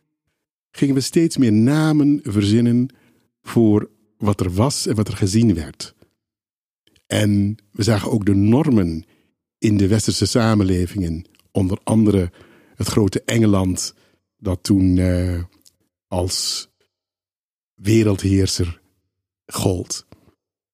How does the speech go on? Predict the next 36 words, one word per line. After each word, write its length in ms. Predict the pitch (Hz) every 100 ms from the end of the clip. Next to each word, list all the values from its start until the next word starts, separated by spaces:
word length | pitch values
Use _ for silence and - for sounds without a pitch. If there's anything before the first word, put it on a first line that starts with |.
| _ _ _
En 100 | -
we 60 | 135
zagen 280 | 170 165 151
die 120 | 120
normen 560 | 120 160 202 196 196 196 _ _ _ _ _
die 440 | 120 143 143 - _ _ _ _ _
dit 360 | - 113 190 131
deel 340 | 180 180 175
van 240 | 156 143 123
de 100 | 104
wereld 300 | 127 127 -
voortbracht, 720 | 143 156 131 135 139 - - _ _ _ _
zagen 380 | - 123 113 98
we 80 |
terugkomen 920 | - 104 139 - - 131 127 117 120 - _ _ _ _ _ _
in 120 | - 113
de 80 |
andere 280 | - 110 104
werelddelen. 680 | 101 123 131 110 117 113 -
En 140 | 120
de 60 | 113
andere 260 | 117 107 107
werelddelen 520 | 107 104 104 101 95
werd 140 | 95
verteld, 360 | - - 107 104
de 60 |
andere 220 | 113 95 95
volkeren 400 | 175 175 156 139
werd 120 | 127
verteld, 460 | 117 123 113 - - _ _ -
dat 220 | 143 131
ze 100 | -
het 180 | 117 110
niet 180 | 123 -
goed 260 | 175 185
deden. 340 | 110 80 71